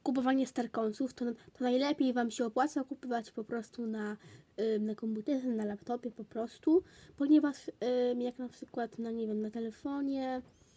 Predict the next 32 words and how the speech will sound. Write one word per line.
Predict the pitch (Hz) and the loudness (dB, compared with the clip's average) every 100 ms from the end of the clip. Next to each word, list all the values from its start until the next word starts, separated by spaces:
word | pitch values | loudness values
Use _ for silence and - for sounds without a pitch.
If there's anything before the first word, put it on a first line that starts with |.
| - _ - | -20 _ -10
mm, | 240 240 240 233 233 233 233 220 - - _ _ _ _ _ _ - - _ _ - - _ _ _ _ | -6 -4 -4 -4 -4 -6 -6 -8 -12 -20 _ _ _ _ _ _ -20 -20 _ _ -20 -20 _ _ _ _
lub | 247 269 | -6 -6
chyba | - - 247 339 415 | -10 -4 0 4 6
na | 359 | 6
tablecie, | 302 - 220 220 208 208 - 349 587 - _ - _ - - - - _ - | 4 -4 -2 -2 -2 -4 -2 -2 -2 -8 _ -20 _ -20 -20 -20 -20 _ -4
y, | 277 285 285 | -2 -2 -2
no | 269 | -4
to | 277 311 | -4 -8
po | 254 | -6
prostu | 269 - 247 | -6 -8 -14
jak | |
będziemy | 240 254 247 | -10 -6 -6
kupować, | - 254 262 254 | -8 -4 0 0
to | 254 | -4
po | 240 | -8
prostu | 247 247 | -8 -8
będą | 226 233 226 | -8 -10 -10
to | 233 214 - - | -10 -12 -18 -14
te | - 262 | -6 -2
ta-, | 339 - - - - - | -2 -4 -8 -20 -20 -8
po | 277 | 4
prostu, | 349 403 392 339 - _ _ _ | 6 8 8 6 4 _ _ _
mm, | 254 262 269 269 262 262 262 - | -4 -2 0 0 0 0 -2 -6
te | 277 | -2
ceny | - 330 311 | 8 10 10
będą | 302 294 262 | 8 6 4
droższe. | 254 226 - - 233 285 392 - - - 285 | 4 2 -2 -6 0 0 0 -6 -20 -6 8
Nie | 339 | 12
wiem | 415 | 12
dlaczego, | 285 277 - 277 285 - | 10 6 -2 0 0 0
ale | 220 233 233 226 | 0 0 0 0
no | 220 208 | 0 -2